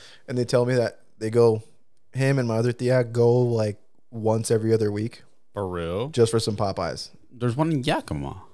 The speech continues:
Speaker 1: Okay.
Speaker 2: Uh, okay.
Speaker 1: <laughs> I don't have the button, but yeah.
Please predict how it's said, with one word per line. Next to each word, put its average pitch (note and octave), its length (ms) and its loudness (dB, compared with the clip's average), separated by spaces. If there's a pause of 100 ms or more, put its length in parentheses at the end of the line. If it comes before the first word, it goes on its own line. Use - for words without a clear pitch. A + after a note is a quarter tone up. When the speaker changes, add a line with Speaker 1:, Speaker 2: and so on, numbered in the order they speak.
(140)
Speaker 1:
Okay. E3 300 -4 (760)
Speaker 2:
Uh, D#3 60 -6
okay. F3 1000 0
Speaker 1:
<laughs> G2+ 120 2 (260)
I C3+ 80 6
don't E3 100 8
have F3 120 8
the D#3 80 8
button, C3 340 4
but G#2 140 -6
yeah. F#2+ 180 -6